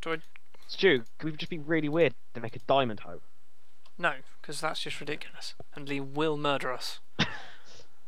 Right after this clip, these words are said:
Speaker 1: In the face.
Speaker 2: In our, in your sleep?
Speaker 1: And the face.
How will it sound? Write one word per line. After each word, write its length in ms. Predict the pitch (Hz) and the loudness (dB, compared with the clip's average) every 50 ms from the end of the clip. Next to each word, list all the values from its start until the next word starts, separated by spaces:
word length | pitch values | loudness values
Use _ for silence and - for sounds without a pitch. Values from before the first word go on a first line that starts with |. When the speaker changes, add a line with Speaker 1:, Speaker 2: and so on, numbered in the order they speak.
| - - - | -4 -2 -2
Speaker 1:
In 280 | 151 156 160 156 156 151 | 0 0 0 0 -2 -2
the 60 | 160 | -2
face. 540 | - - - 135 - - - - - - - - - - - - - - - - - | -4 -4 -4 -4 -4 -4 -2 -2 -2 -4 -4 -4 -4 -4 -4 -4 -4 -4 -4 -2 -2
Speaker 2:
In 140 | 135 139 | 0 2
our, 140 | 135 131 135 - | 2 2 2 2
in 220 | 131 131 135 135 135 | 0 0 -2 -2 -2
your 80 | 135 | -2
sleep? 300 | 131 - - 175 165 - - - - - - - - - - - - - - - - - - - - - - | -2 0 0 0 0 0 -4 -4 -4 -4 -4 -4 -4 -4 -4 -4 -4 -4 -4 -4 -4 -4 -4 -4 -4 -2 2
Speaker 1:
And 280 | 151 165 175 170 165 165 | 2 2 2 2 -2 -4
the 100 | - 180 | -4 0
face. 340 | - 214 220 202 - - | 2 2 2 2 0 -4